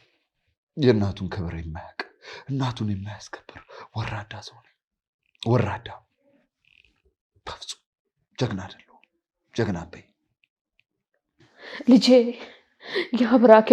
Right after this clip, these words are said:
Speaker 2: ክፋይ፣ አይኔ ኩራቴ፣ መከታዬ ነህ።
Speaker 1: እንዴት፣ እንዴት ይሄ ሁሉ መከራ፣ እንዴት፣ እንዴት ይሄ ሁሉ መከራ ሲወርድብሽ እንዴት ማየት ይሳነኛል? አይኔ ምንድን ነው ያወረው እናቴ?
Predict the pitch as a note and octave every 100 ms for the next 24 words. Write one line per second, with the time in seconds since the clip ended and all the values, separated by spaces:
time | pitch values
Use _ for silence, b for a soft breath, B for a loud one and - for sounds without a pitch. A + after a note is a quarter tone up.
0 | G3+ - - B3 A#3+ _ _ _ _ _
1 | _ - B3 B3+ A#3 A#3 - B3+ A#3 A#3
2 | A#3 B3 B3 B3+ A#3+ A3+ - - _ _
3 | _ _ _ D3+ _ - - - - _
4 | _ - b b b - E3 A3+ - E3
5 | D3 C3 C#3 D3 - C#3+ D3 C#3+ A3+ -
6 | - _ _ _ _ _ _ _ B B
7 | B B2 F#2 D2+ - - b b b b
8 | b - C3+ D3+ D3 C3+ - B2+ C3+ -
9 | - - - - - A#2+ - C#3 - D3
10 | B2+ C3+ B2 - - - - - C#3+ D#3+
11 | - - _ _ B B B F#3+ F#3+ F#3
12 | F#3+ F#3+ - - - D#3 D3+ D3+ E3+ F#3+
13 | A#3+ A#3+